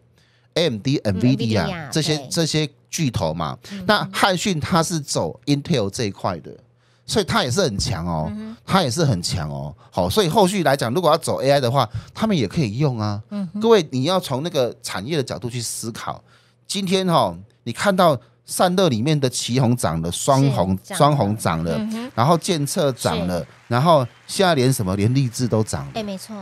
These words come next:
Speaker 1: 现在连泰硕都涨了。
Speaker 2: 有的。
Speaker 1: 给他连，连那个什么有协习嘛，涨停啊。
Speaker 2: 也涨停，对。
Speaker 1: 协习大家可能没听过，
Speaker 2: 嗯哼。
Speaker 1: 老牌的那个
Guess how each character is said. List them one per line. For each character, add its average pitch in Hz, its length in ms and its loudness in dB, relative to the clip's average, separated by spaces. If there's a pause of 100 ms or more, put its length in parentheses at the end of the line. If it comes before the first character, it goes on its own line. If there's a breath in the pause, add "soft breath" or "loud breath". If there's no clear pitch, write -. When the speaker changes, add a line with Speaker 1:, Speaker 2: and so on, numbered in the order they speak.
(200)
Speaker 1:
现 - 120 -2
在 175 60 4
连 127 180 2
泰 - 300 0
硕 131 180 0
都 123 160 2
涨 104 240 -2
了。 202 80 -2
Speaker 2:
有 196 60 -4
的。 196 360 -8
Speaker 1:
给 139 100 2
他 170 160 6
连， 110 280 0 (280)
连 123 160 0
那 151 120 2
个 139 80 2
什 131 140 -2
么 139 60 2
有 110 100 2
协 117 420 2
习 101 240 -2
嘛， 85 140 -2
涨 73 220 -10
停 - 100 -16
啊。 - 40 -8
Speaker 2:
也 214 100 -6
涨 - 240 -12
停， - 180 -16
对。 180 160 -12
Speaker 1:
协 151 160 0
习 151 100 -4
大 127 120 0
家 131 80 2
可 104 100 -6
能 92 60 -4
没 90 120 -8
听 98 220 -6
过， 98 220 -4
Speaker 2:
嗯 180 100 -10
哼。 165 220 -14
Speaker 1:
老 110 160 2
牌 104 180 -2
的 110 120 -4
那 139 100 -4
个 107 280 -2